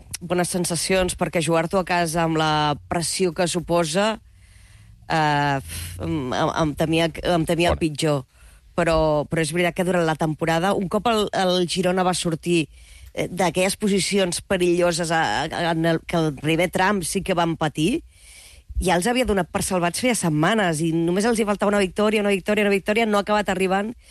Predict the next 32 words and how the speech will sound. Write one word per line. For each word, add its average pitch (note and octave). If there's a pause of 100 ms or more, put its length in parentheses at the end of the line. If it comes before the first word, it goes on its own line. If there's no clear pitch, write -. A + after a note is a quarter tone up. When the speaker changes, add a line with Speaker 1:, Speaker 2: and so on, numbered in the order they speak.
(360)
Speaker 1:
i E3+
és D3
una E3
autèntica D#3
llàstima E3+
perquè D#3
ara, D3+ (180)
eh, E3+ (180)
doncs, C#3+
eh, D3+
és A#3+
veritat A#3+
que G3
el F3
Girona F3
ja F#3+
ha E3
viscut, - (340)
ha -
passat A#3+
per F3+
aquí A#3
i -
aquesta F#3
és G3
el, F3 (420)
l'esperança F3+
que F#3
tenim, E3+
no? F3
Que, F#3 (1000)
que F3